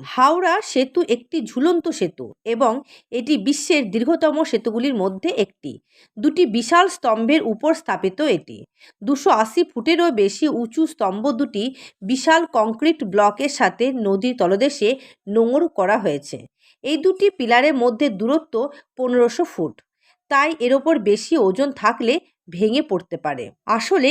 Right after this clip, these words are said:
ইংরেজদের আমলে যখন হাওড়া ব্রিজটি বানানো হয়েছিল, তখন ইঞ্জিনিয়াররা ভেবেছিল পঁচিশ হাজার টনের বেশি ওজন নিতে পারবে না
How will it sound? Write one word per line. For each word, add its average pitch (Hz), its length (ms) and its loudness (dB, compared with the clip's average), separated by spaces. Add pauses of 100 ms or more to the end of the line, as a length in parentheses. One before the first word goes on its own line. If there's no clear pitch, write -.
ইংরেজদের 285 580 2
আমলে 233 440 2
যখন 269 400 2
হাওড়া 214 360 2
ব্রিজটি 214 460 -6
বানানো 196 380 0
হয়েছিল, 302 340 0 (100)
তখন 202 440 -2
ইঞ্জিনিয়াররা 240 640 2 (380)
ভেবেছিল 240 460 0 (200)
পঁচিশ 247 420 0
হাজার 233 400 2
টনের 220 360 0
বেশি 185 380 -2
ওজন 190 280 2
নিতে 180 260 -4
পারবে 180 380 0
না 233 140 0